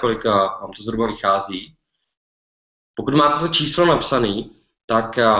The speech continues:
zkuste napsat desetkrát větší číslo. Pokud jste vydělali třeba milion korun v tom letošním roce, tak si napište deset milionů. Napište si tu částku deset milionů korun a zkuste si jenom říct, jestli jste na správné cestě tady tuto částku získat v příštím roce.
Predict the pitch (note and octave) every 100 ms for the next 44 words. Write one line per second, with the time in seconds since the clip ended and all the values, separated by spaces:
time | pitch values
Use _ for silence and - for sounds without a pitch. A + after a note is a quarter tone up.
0 | G2+ - C3 F3 D#3 D3 E3 D3 D#3 D3+
1 | D3 C#3+ C3+ C3+ C#3+ - B2 - F2+ -
2 | - C#3+ C#3+ C3+ G#2 C3 C3 A#2 - A2+
3 | G#2 - A2+ B2+ B2+ - G#2+ C#3 E3 -
4 | - C3 B2+ C3+ C3+ B2+ B2 - B2 B2
5 | - - _ _ _ - - C#3+ - C#3+
6 | C3+ B2 C3+ C#3+ B2 A#2+ A2 F#2 F2+ _
7 | - C#3+ C#3+ B2+ C#3+ C#3+ B2+ A2+ B2 -
8 | C3 B2 A#2+ B2 B2 A#2 A2 G#2+ A#2 C#3+
9 | - - - _ _ G#2+ G#2 G2 - -
10 | C3+ D#3 D3+ D3+ D#3 D3+ C#3+ C3 C3+ C#3+
11 | - C#3 C#3+ D3 - - B2 A#2+ C#3 D3
12 | D3 C3+ D3+ C3 C3+ B2+ C#3 C#3 C3 C3
13 | C3+ B2 - - - - - C3 - C3+
14 | B2+ - E2+